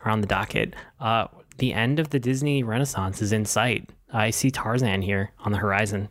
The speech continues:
coming up pretty soon. Don't forget, we are part of a network. We have podcasts, we have streamers, we have the Geekery blog, all that and more at geek to geek media dot com,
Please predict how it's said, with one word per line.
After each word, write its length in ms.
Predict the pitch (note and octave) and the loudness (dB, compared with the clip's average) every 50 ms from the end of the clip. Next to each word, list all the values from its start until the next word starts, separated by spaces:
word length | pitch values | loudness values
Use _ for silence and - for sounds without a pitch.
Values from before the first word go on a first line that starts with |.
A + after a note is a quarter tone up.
| - | -6
coming 200 | - - G#2+ G#2+ | -4 0 2 2
up 100 | A2+ A#2 | 2 2
pretty 220 | - - A2 B2+ C3 | 0 -2 -2 -2 0
soon. 260 | - C3+ C3+ D3+ - - - - - - - - - - - - - | 0 2 2 0 0 -2 -6 -8 -6 -8 -8 -8 -8 -10 -10 -4 0
Don't 120 | - D3+ C#3 | 0 2 2
forget, 280 | D#3 C#3+ B2 - - | 2 0 0 0 -2
we 120 | C3+ C3+ C#3 | -2 -2 -2
are 60 | C3+ | 0
part 280 | - - D3 D3 - | 0 0 -2 -2 -2
of 80 | - B2+ | -2 -2
a 40 | B2+ | 0
network. 460 | C3+ C3 - - A#2+ A2+ A#2 - - | 0 0 0 0 0 -2 -2 -4 -4
We 80 | - A#2 | -4 -4
have 80 | G#2+ | -2
podcasts, 500 | - - B2+ B2+ - - G#2 G2+ G2+ - | 0 2 2 2 2 0 -2 -2 -2 -2
we 60 | A#2+ | -2
have 80 | A2 G#2+ | -2 -2
streamers, 560 | - - D#3+ D3+ D3 D3+ D3+ D3+ D3+ C#3+ - | -2 0 0 0 2 2 0 -2 -2 -4 -4
we 80 | C#3 A#2+ | -2 -2
have 80 | A2 | -2
the 80 | - A#2 | -2 0
Geekery 380 | G#2+ B2 B2 - - B2+ A#2+ A2 | 0 0 -2 0 0 -2 -2 0
blog, 380 | A#2 A2 A2 A2 G#2+ A2 - - | 0 2 2 2 0 -2 -2 -2
all 160 | - B2+ C#3 | 0 0 2
that 160 | C#3+ C#3 B2+ | 0 0 0
and 200 | - A#2 A#2 A#2 | -2 -2 -2 -2
more 340 | A2+ A#2+ A#2+ A2+ A#2 A#2 A#2 | 0 0 2 2 2 0 -2
at 200 | - - A2 - | -4 -6 -8 -2
geek 200 | - B2 A#2 - | 0 -2 -2 -2
to 80 | - | -2
geek 220 | A#2+ A#2 G#2 - - | -2 0 0 0 -2
media 280 | B2 A2 A2 A2+ G#2+ | -2 0 2 2 2
dot 240 | G2+ G2+ - - - | 2 0 -4 -4 -6
com, 480 | - - - D#3 D3+ D3 C#3+ C#3+ D#3 | -8 -4 -2 0 2 2 2 0 -2